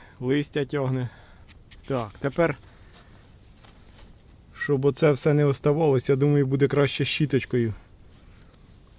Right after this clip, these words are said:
Бо отаке на сідінні даже, даже обдув не візьме. Тобто треба його підмітати і собирати. Ну, я так думаю.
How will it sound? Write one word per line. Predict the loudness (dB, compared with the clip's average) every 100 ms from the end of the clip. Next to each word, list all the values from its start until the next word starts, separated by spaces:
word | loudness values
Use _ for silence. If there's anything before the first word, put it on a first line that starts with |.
| -16
Бо | -10 -2 2 2 2 -2 -6 -20 -20 -20 -20 -20 -20 -10
отаке | -4 -2 0 4 4
на | 4 0
сідінні | 0 4 6 6 4 2
даже, | 2 2 2 0 -6 -20 -20 -20 -20 -20 -16
даже | -8 -2 0 2
обдув | 2 2 4 6 6
не | 4
візьме. | 2 -2 -2 -4 -6 -12 -20 -20 -12
Тобто | -4 -2 2
треба | 2 4
його | 4 4 2
підмітати | 2 4 4 6 2 2
і | -4
собирати. | -2 0 0 0 -2 -6 -18 -10
Ну, | -6
я | -2 0
так | 0 -2
думаю. | -4 -4 -4